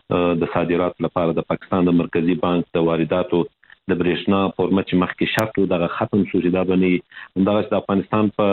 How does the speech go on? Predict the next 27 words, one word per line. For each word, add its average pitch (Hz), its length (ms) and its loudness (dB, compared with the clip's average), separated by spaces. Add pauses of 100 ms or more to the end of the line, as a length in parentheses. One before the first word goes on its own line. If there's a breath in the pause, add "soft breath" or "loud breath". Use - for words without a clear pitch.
(500)
آم، 87 200 4
اتلس 98 520 0
قلمه 95 380 0
صادراتي 87 480 0
توکو 95 320 -2
باندې 90 220 2
د - 40 -2
پاکستان 92 420 -2
لخوا 92 320 -2 (440)
د - 20 0
مح-، 85 440 0
آم، 85 680 0
د 82 60 -2 (420)
محصول، 85 680 0 (120)
آه، 85 480 2
معاف 82 300 2 (100)
کېدل 85 340 0
دغه 95 160 -2
مسله 95 360 0
وه. 90 120 2
او 85 100 0
په 82 160 -4
بندرونو 90 480 2
کې 92 280 -2
په 82 80 0
شته - 240 -2
ستونزو 90 440 0